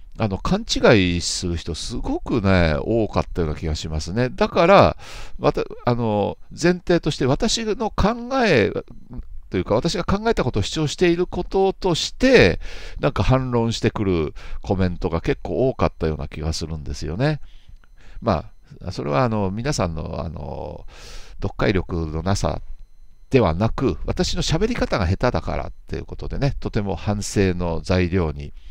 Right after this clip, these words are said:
させていただきましたけれどもね。まあ、まあ、しょうがないですよね。こうネットとかやっていると、そういうふうにね、やっぱり自分の都合のいい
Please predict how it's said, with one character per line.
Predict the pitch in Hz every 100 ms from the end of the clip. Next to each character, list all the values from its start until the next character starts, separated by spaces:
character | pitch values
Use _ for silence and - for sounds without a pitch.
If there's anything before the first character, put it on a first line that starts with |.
| - - -
さ | - -
せ | 120
て | - 92 - -
い | -
た | 98 101
だ | 90 90
き | - - 87
ま | 87
し | 90 -
た | -
け | - 64
れ | 65
ど | 71 73
も | 78
ね。 | 113 110 - - - - - -
ま | 107
あ、 | 82 - - 120
ま |
あ、 |
し | 107
ょ |
う | 87
が | 80
な |
い | 156
で |
す | -
よ | 113
ね。 |
こ | 95 92
う |
ネ | 90
ッ | -
ト | 98
と | 90
か | 90 76 -
や | 85
っ | 80 - -
て | 85 78
い | - 90
る | 85
と、 | - 73 - - - 101
そ | - 98
う |
い |
う | 92
ふ |
う | 92
に | 76
ね、 | 104 - - - -
や | -
っ | -
ぱ | 95
り | 76 - -
自 | -
分 | 139 170 165
の | 180 110
都 | - 143
合 | 160 170
の | 160 147
い | 170
い | 160